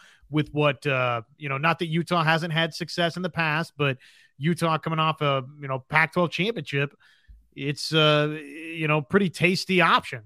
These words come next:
I would think, for an in-state kid. But hey, for Oklahoma's perspective here, John,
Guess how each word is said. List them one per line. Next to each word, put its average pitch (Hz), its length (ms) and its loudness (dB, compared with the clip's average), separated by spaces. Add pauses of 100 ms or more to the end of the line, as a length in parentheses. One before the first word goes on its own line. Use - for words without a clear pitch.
(180)
I 139 140 -2
would 147 160 0
think, 147 180 2
for 147 120 -4
an 143 80 -6
in-state 143 520 -4
kid. 135 240 0
But 151 280 6 (260)
hey, 214 160 2
for 180 200 -2
Oklahoma's 240 640 0
perspective 147 600 -2
here, 139 180 -2
John, 131 440 -4